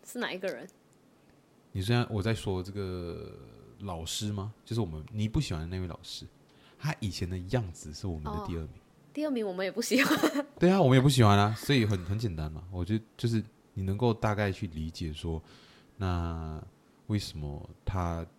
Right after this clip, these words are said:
Speaker 2: 今天长大了，他看起来不一样了，那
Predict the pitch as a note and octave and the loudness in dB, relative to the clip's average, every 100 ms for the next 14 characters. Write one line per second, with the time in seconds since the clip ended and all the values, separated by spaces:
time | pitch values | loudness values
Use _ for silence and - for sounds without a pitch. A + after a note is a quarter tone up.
0 | _ G2+ F#2 G2 G2 F2 D2 G2 F2 D2 | _ -8 -4 -6 -6 -8 -6 -4 -4 -6
1 | - - - - - A#2 - D2+ - F#2 | -12 -18 -14 -10 -4 -4 -4 -10 -6 -8
2 | D#2+ G2 D2 C#2 - _ - - _ G#2 | -2 -4 -2 -10 -16 _ -20 -20 _ -12